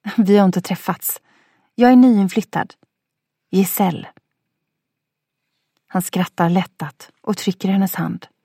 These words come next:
Hennes söta doft får honom att tänka på pepparkakor och polkagrisar, som en försmak av julen, och han kommer på sig själv med att vilja ställa sig närmare. "Erik",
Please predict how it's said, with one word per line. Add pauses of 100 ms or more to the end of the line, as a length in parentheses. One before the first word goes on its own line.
(640)
Hennes
söta
doft
får
honom
att
tänka
på
pepparkakor
och
polkagrisar, (400)
som
en
försmak
av
julen, (680)
och
han
kommer
på
sig
själv
med
att
vilja
ställa
sig
närmare. (1500)
"Erik",